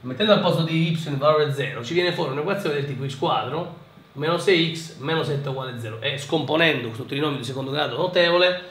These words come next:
in X meno sette per X più uno, visto che meno sette più uno è meno sei e meno sette più uno è meno sette, applicando la legge di annullamento del prodotto, una scissa è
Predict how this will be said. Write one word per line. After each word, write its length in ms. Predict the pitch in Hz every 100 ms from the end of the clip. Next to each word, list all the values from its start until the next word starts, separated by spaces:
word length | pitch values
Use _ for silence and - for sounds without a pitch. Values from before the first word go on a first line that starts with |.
| - -
in 300 | 135 147 160
X 340 | - - 127 127 - - - -
meno 260 | 139 175
sette 560 | 143 180 139 - 117 101 - - - _ _
per 140 | 139
X 220 | 160 143
più 220 | - 170 165
uno, 440 | 143 139 135 139 - - - _ - - - - -
visto 280 | 139 139 131
che 220 | 135 123
meno 160 | 120 139
sette 240 | 160 151
più 160 | 143 165
uno 100 | 175
è 40 |
meno 180 | 143 143
sei 360 | 143 156 123 -
e 220 | 135 135
meno 260 | 123 151 143
sette 220 | 160 160
più 200 | 143 151
uno 120 | 139
è 20 | 127
meno 160 | 180
sette, 340 | 175 175 170 131
applicando 460 | 117 139 160 147
la 80 | 143
legge 340 | 151 135 117
di 300 | 117 147 - - - -
annullamento 440 | 135 135 151 143
del 80 | 151
prodotto, 520 | 190 190 208 - - - - -
una 200 | 143 151
scissa 460 | - 254 240 - 156
è 320 | 160 160